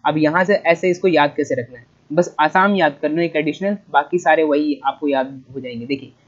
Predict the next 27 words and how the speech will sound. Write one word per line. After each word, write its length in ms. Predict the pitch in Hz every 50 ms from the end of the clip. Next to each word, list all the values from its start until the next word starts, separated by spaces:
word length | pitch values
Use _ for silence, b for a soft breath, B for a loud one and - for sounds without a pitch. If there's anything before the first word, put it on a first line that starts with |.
| b b -
मान 160 | 143 156 175
लीजिए 220 | 175 175 175 175
गंगा 400 | 160 151 147 156 160 165 170 175
कहाँ 280 | 170 - 156 156 165 165
कहाँ 200 | 160 - 156 160
से 100 | 160 165
निकल 280 | 156 147 151 143 143 135 - _ _ -
के 80 | 156 143
आएगी, 300 | 131 127 123 120 123 123 - _ _ _ _ -
यूपी 260 | 135 143 143 147 165
से 120 | - 170
निकल 260 | 165 160 147 165 156 151
के 80 | 160
आएगी, 340 | 156 151 156 156 156 160 160 _ -
फिर 140 | - 156 - -
एमपी 260 | 139 139 143 139 165 165
से 140 | 165 165
भी 120 | 156 165 160
आएगी, 340 | 151 151 151 147 151 151 151 -
ठीक 120 | 160 156 170
है। 60 | 165
मतलब 260 | 165 160 185 180 175
क्या 120 | 175 170
है 80 | 175 190
कि 100 | 185 190
जो 120 | 175 185
north, 360 | 175 165 160 151 156 160 160